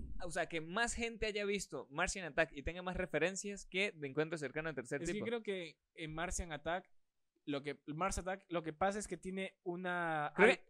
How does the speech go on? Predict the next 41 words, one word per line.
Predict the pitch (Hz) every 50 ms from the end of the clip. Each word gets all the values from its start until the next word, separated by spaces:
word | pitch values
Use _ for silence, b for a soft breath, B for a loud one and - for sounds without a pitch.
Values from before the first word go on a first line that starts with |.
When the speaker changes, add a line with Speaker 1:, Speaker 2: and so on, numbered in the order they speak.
| - -
Speaker 2:
una | 240 247 262 269
referencia | 254 247 226 190 220 226 233 220 233 220
clara | - 214 214 214 208 226 233 220
que | - 160
son | - 190 190
los | 185 180
marcianos. | 180 160 151 147 - 185 175 147 135 123
Speaker 1:
Exacto, | 147 - 175 170 160 - 147
creo | 165 202
que | 220
Speaker 2:
Y | 254
el | 151
Speaker 1:
empatiza | 151 175 160 156 190 208 226 - 220
Speaker 2:
ac, | 185
ac, | 180
Speaker 1:
más | 185 185 190
Speaker 2:
ac, | 196
Speaker 1:
con | 202 190
Speaker 2:
ac, | 185 170
Speaker 1:
el, | 151 147 139 131 120
Speaker 2:
ac, | 117
Speaker 1:
con | - 151 143 143
Speaker 2:
ac. | 143
Speaker 1:
el, | 139 135 135 131 131 127 127 131 127 -
con | 139 143 139
la | 143 139
comedia | - 147 147 160 190 202 202 190 185 175
también | 160 151 147 160 180 202 202
para, | 220 214 196 175 151 143
Speaker 2:
También. | 127 160 156
Speaker 1:
para | 151 147 147 143
ser | - - 175 170 165
más | 180 180 165
recordable. | 175 170 156 - - 170 131 151 147 131 113 113
Speaker 2:
En | 220
cambio, | 208 165 175
Encuentros | 170 160 151 190 208 214 214 196
Cercanos | 196 180 - - 185 180 175
del | 175 160 156
Tercer | - 170 165
Tipo | - 165 160 156 - 175 190 202 -